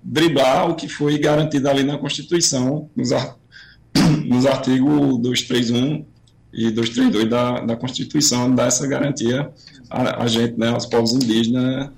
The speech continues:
do país. E o marco temporal chega a ser ao cúmulo, né? É um dos, é o pior,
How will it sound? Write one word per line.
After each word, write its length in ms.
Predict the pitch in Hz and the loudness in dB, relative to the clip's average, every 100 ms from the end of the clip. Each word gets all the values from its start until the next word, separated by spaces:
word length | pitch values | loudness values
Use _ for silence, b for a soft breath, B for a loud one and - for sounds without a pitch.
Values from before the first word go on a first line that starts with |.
| - | -14
do 140 | - 113 | -8 -4
país. 500 | 143 160 110 104 - B B B - | 0 0 0 -4 -10 B B B -6
E 540 | - 151 170 170 165 - - | 2 4 6 4 0 -8 -6
o 160 | - 175 | 0 2
marco 280 | 165 156 - | 2 0 -4
temporal 360 | 156 170 175 | -2 0 2
chega 240 | 160 - 147 | 2 2 2
a 20 | |
ser 140 | - | 0
ao 180 | 175 185 | 2 0
cúmulo, 460 | - 143 135 113 110 | 0 2 4 4 2
né? 500 | 120 135 135 120 - - - 107 | 0 0 0 -2 -6 -14 -20 -10
É 60 | 113 | -4
um 120 | 117 | -2
dos, 280 | 123 - - | -2 -4 -6
é 120 | 123 | -4
o 60 | 127 | -4
pior, 520 | 131 196 123 147 | 0 2 2 0